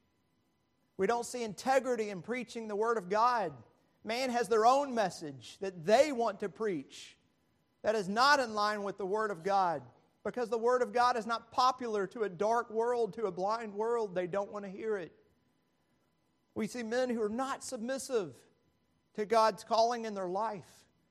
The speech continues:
but rather are trying to build themselves up to be their own masters. In short, they're doing exactly what Paul told Timothy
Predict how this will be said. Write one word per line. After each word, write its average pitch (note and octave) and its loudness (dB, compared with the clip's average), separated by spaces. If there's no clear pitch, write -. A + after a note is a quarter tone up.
but - -6
rather A3 2
are G3+ 0
trying A3+ -6
to F#3 -4
build A3 4
themselves G#3+ -2
up G#3+ 0
to A3 -4
be A#3 -6
their G3+ -4
own A#3+ -2
masters. G#3+ -8
In G#3 -4
short, B3 4
they're G3 0
doing A3+ -2
exactly G3 -2
what F#3 -4
Paul A#3 2
told G3+ -4
Timothy F3+ -6